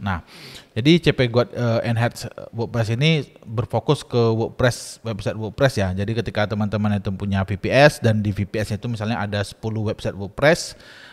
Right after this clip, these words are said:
maka teman-teman bisa install C P Guard ini untuk lebih, eh, mengamankan,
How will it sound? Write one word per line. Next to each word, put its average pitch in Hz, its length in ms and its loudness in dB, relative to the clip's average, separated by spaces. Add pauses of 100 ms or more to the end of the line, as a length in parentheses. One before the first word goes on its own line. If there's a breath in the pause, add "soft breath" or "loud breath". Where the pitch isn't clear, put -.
(120 loud breath)
maka 117 320 6
teman-teman 117 560 0
bisa 104 240 -2
install 98 260 -2
C 107 80 -2
P 101 160 -2
Guard 98 160 -4
ini 110 160 -4
untuk 113 240 -4
lebih, 110 400 -2
eh, 107 380 -2
mengamankan, 104 880 -2